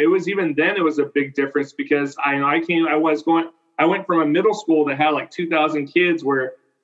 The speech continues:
I would see kids on a routinely basis. I didn't even know who they were. And then I went to a high school where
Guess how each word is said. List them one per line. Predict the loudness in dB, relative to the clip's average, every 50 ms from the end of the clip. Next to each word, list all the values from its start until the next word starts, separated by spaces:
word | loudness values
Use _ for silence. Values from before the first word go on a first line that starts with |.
| _
I | -2 2
would | 2 2 2 2
see | 2 0 2
kids | 2 2 2 4 2
on | 0 0
a |
routinely | -2 -4 -4 -2 -2 0 0 0
basis. | 0 0 0 0 0 -2 0
I | 0 0
didn't | 2 0 0
even | 0 -2 -2 -2
know | -2 0
who | 0 0 0
they | 0 -2
were. | -2 0 0 2 2 2 2 0 -2 -6 -10 _ _ _ _ _ _
And | -2 0 2 2 2 2 2 2 0 0 0 -2 -4 -2
then | 0 0 2 2
I | 2 2
went | 2 2 0 0 -2 -2 0
to | 0 0 0
a | 0
high | 0 0 0
school | 0 -2 0 2 2 2 2
where | 0 0 0 0 -2 -2 -4 -6